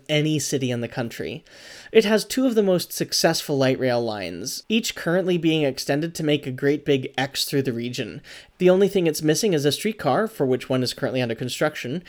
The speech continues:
and intercity passenger trains, for at least two are under development, the N L X being one. Oh, and did I mention the N L X would connect with the Northwoods, a major outdoorsy destination?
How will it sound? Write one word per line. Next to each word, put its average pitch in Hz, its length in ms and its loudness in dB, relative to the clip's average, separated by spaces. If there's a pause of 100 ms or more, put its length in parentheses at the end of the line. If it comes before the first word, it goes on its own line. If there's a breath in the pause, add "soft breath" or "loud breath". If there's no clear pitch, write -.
(200 loud breath)
and 185 220 2
intercity 151 520 0
passenger 185 440 0
trains, 185 420 -2
for 139 240 2
at - 80 -2
least 131 240 -2
two 202 220 2
are 127 100 2
under 120 240 0
development, 120 640 -2
the 131 180 0
N 131 160 0
L 117 160 0
X 113 220 -4
being 117 320 -4
one. 156 360 -2 (360 loud breath)
Oh, 262 220 8
and 175 140 4
did 170 160 2
I 175 120 6
mention 160 360 4
the 180 140 2
N 165 140 2
L 147 120 6
X 135 240 2
would 160 200 -2
connect 151 340 0
with 143 100 0
the 143 60 2
Northwoods, 135 640 0
a 147 120 2
major 139 420 0
outdoorsy 160 600 2
destination? - 800 -4